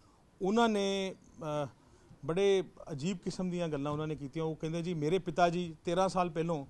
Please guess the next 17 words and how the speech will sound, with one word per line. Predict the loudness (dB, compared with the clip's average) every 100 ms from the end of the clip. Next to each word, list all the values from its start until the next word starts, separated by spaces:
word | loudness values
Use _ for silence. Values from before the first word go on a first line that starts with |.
| -16 -20 -20 -20 -10
ਜਿਨ੍ਹਾਂ | -2 -2
ਦੀ | 0
ਡੈਥ | -2 0
ਹੋ |
ਚੁੱਕੀ | -2 -4 -6 -6
ਆ, | -4
ਉਹ | -8
ਸਰਕਾਰੀ | -8 0 2 2
ਵਕੀਲ | 0 -4 -10
ਸੀ, | -8 -6
ਐਡੀਸ਼ਨਲ | -4 -2 -2
ਐਡਵੋਕੇਟ | -2 -4 -6
ਜਨਰਲ | -8 -12
ਸੀ। | -14 -20 _ _ _ _ _ _ -14
ਤੇ |
ਉਹਨਾਂ | -8 0 2 4
ਨੇ, | 4 2